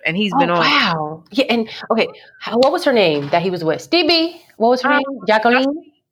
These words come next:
Speaker 1: Jocelyn?
Speaker 2: Jocelyn? Jocelyn loved him. I saw them out. I was at some event, and I saw them out, and they were just in love, and ooh la la. And, you know, it's just like, whatever. They're just, like, the epitome of reality, you know,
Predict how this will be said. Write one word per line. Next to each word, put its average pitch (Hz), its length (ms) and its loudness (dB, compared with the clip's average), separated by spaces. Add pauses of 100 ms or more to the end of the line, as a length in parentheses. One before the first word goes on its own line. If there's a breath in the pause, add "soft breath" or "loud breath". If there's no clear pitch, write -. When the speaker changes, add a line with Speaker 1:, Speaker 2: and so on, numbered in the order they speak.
(160)
Speaker 1:
Jocelyn? 247 420 0
Speaker 2:
Jocelyn? 330 160 -4 (320 loud breath)
Jocelyn 220 540 2
loved 240 300 2
him. 196 100 0
I 214 80 2
saw 262 160 0
them 214 160 2
out. 185 300 2
I 185 80 2
was 226 100 2
at 196 120 2
some 226 200 0
event, 170 320 0
and 156 240 -2
I 196 140 0
saw 202 240 0
them 202 180 2
out, 147 260 0
and 151 140 -2
they 190 100 4
were 190 100 2
just 151 200 -2
in 151 240 0
love, 165 460 2
and 143 160 -4
ooh 214 320 4
la 147 160 2
la. 160 400 0 (520 loud breath)
And, 170 380 0
you 277 100 0
know, 151 220 2
it's 160 120 -2
just - 120 -10
like, 175 160 0
whatever. 165 280 2
They're 180 120 2
just, 185 180 -2
like, 175 120 0
the 170 100 2
epitome 165 380 0
of 151 120 0
reality, 147 760 0
you 143 100 -2
know, 139 340 0